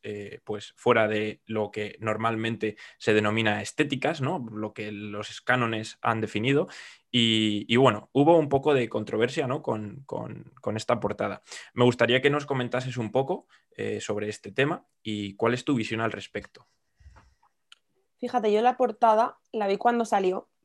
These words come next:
Speaker 2: porque yo sigo a muchas mujeres que defienden, o sea, que están en, perdón, que defienden, eh,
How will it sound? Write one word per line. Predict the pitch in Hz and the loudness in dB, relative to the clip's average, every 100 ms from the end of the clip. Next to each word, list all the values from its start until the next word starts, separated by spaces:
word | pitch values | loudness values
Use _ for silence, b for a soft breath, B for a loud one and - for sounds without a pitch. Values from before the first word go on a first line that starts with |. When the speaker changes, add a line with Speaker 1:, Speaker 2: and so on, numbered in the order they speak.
| _ _ | _ _
Speaker 2:
porque | - 208 202 202 190 | -4 -4 0 0 0
yo | 185 190 | 0 0
sigo | 214 | 2
a | 220 | 2
muchas | 208 214 214 | 2 2 0
mujeres | 196 - 208 208 330 - - | 2 6 6 6 2 -8 -6
que | 202 185 180 170 | -4 -2 -2 -4
defienden, | 185 196 190 196 196 202 202 262 | -4 -6 -4 -2 0 0 -2 -2
o | 285 | -4
sea, | 196 | -6
que | 185 | -6
están | - 196 | -4 -4
en, | 190 180 | -4 -4
perdón, | 196 202 185 | -8 -8 -6
que | 190 | -6
defienden, | 190 196 202 226 _ _ _ _ - | -4 -4 -2 -4 _ _ _ _ -2
eh, | 190 185 | -2 -2